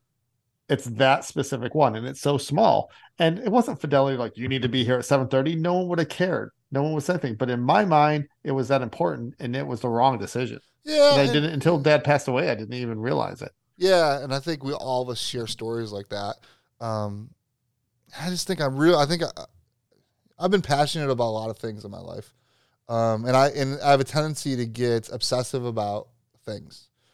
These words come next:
Speaker 2: and I have been obsessive about things other than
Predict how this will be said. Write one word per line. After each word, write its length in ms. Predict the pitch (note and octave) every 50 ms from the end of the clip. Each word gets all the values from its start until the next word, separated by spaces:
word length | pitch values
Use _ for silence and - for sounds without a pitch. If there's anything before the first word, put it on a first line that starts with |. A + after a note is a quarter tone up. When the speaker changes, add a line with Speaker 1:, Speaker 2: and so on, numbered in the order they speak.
| _ _ _ _ _ _
Speaker 2:
and 200 | - B2+ B2+ B2+
I 140 | B2 A#2+ B2+
have 120 | B2+ B2+ A#2+
been 100 | B2+ B2
obsessive 580 | A#2+ G#2+ - - B2 B2 A#2 - C3+ B2 A2+
about 440 | A2+ G#2+ A2 A2 A2 A2 G#2 - -
things 360 | - - A#2+ A#2 A#2 A#2 A2+ - -
other 320 | A#2 A#2 A2+ B2 A#2+ A#2
than 600 | A2 G#2 A2 G#2 G#2 G#2+ G#2+ G#2 G#2 G#2+ A#2 A#2+